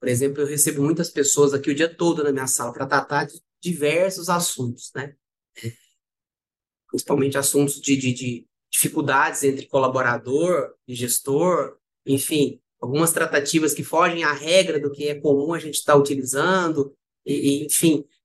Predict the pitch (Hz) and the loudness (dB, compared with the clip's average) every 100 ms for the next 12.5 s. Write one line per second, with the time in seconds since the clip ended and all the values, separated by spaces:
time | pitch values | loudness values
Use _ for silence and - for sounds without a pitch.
0 | _ 151 151 156 165 175 - - 160 147 | _ 0 2 0 0 0 -4 -10 0 2
1 | 143 127 139 139 - 143 - _ _ - | 2 0 -6 -14 -14 -14 -16 _ _ -20
2 | - - 165 165 196 196 214 214 190 185 | -20 -10 -4 0 2 2 2 0 0 -2
3 | 190 196 208 214 208 202 190 180 180 180 | -2 0 0 2 2 0 -2 0 0 0
4 | 196 175 156 151 - - 131 120 - 127 | 0 2 4 2 0 -12 -14 -14 -10 -4
5 | 147 151 156 135 117 120 127 117 139 151 | -2 2 2 2 -2 -6 -4 -2 0 0
6 | 160 165 160 165 - 151 147 160 151 143 | 0 2 4 2 2 -2 0 0 2 2
7 | 147 - _ _ _ _ _ 143 143 143 | 0 -6 _ _ _ _ _ 0 2 0
8 | 160 160 143 147 147 156 147 151 147 143 | 0 0 0 -2 0 -2 0 0 2 2
9 | 139 143 131 131 135 156 175 165 151 139 | 2 2 0 -6 0 2 2 0 -4 -8
10 | 135 _ _ - 123 135 143 143 - 170 | -10 _ _ -2 0 0 0 -2 0 2
11 | 170 165 - 185 185 - 170 165 170 156 | 2 -2 -2 0 0 0 -2 -4 -2 0
12 | 175 170 170 143 | 0 0 -2 -2